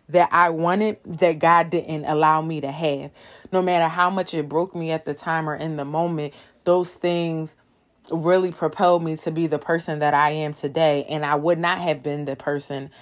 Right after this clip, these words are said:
I am today had it not been with those stumbling blocks, stepping stones,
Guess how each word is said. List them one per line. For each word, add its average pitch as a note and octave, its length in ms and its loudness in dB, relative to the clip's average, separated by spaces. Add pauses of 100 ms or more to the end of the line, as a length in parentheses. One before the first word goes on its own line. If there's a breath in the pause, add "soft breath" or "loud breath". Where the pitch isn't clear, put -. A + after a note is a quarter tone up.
(120 loud breath)
I D#3 120 0
am D#3 180 -2
today D3 300 -2
had D#3 280 2
it D#3 100 2
not D3 260 -4
been D3 200 -4
with D3 160 -8
those C#3+ 260 -4
stumbling E3+ 560 -2
blocks, D#3 420 2 (240 loud breath)
stepping E3+ 500 2
stones, D3+ 580 -4